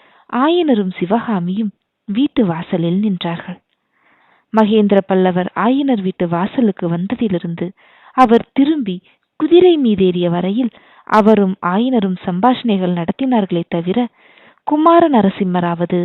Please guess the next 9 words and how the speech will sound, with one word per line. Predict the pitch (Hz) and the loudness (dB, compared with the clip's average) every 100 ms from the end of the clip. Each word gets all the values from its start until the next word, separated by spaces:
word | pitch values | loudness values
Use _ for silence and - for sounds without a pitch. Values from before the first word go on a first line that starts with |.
| 175 | -4
சிவகாமியாவது | - 214 285 302 233 180 175 170 175 240 - _ _ _ 226 | -2 0 0 0 -2 -2 -4 -6 -4 -4 -6 _ _ _ 2
வாய் | 247 302 339 | 4 4 2
திறந்து | - 190 180 175 180 _ _ _ | 0 0 0 -4 -8 _ _ _
ஒரு | 254 320 381 | 2 4 6
வார்த்தை | 311 196 - 220 196 | 4 0 0 -2 -2
கூட | 175 165 - | -6 -8 -4
பேசவில்லை. | 202 - 185 180 180 - _ _ _ _ _ _ | -4 -2 -4 -2 -4 -8 _ _ _ _ _ _
ஆனால் | 233 220 190 175 190 | 0 2 2 -2 -4
அவர்கள் | 185 190 240 269 | -4 -2 -2 -2